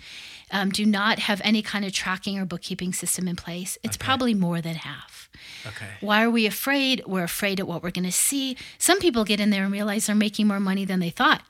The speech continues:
Speaker 1: That surprises them.
Speaker 2: Mm.
Speaker 1: That's exciting.
Speaker 2: They're
Speaker 1: That's
Speaker 2: probably spending more than they thought, too.
Speaker 1: There's that. Some people
Speaker 2: Yeah.
Speaker 1: are afraid to look because they feel they'll see that they're hemorrhaging,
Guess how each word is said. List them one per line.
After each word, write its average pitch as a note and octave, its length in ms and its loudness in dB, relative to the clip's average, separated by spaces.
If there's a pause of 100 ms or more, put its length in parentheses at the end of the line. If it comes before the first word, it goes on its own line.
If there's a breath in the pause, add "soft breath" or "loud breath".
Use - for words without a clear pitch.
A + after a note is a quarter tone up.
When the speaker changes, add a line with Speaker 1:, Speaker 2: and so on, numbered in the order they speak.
(120)
Speaker 1:
That C#4+ 220 6
surprises F3+ 560 2
them. C#3+ 280 -10
Speaker 2:
Mm. - 40 -18
Speaker 1:
That's G3+ 160 -6
exciting. B3 520 6
Speaker 2:
They're A#2+ 220 -6
Speaker 1:
That's G#3 140 2
Speaker 2:
probably A#2 180 -4
spending A#2+ 440 -6
more G2 160 -10
than G2+ 140 -10
they G#2+ 120 -6
thought, G#2+ 300 -6
too. D3 260 -10
Speaker 1:
There's A3 360 4
that. A#3 460 0
Some A3+ 200 4
people A3 260 0
Speaker 2:
Yeah. G#3 260 2
Speaker 1:
are G3+ 120 2
afraid G#3 360 0
to G#3+ 100 -4
look G#3 220 -4
because G#3 360 -6
they G3 120 -4
feel G3 300 -4
they'll F#3+ 140 -4
see F#3+ 220 -2
that F#3 120 -6
they're G#3 120 -2
hemorrhaging, G#3+ 680 -2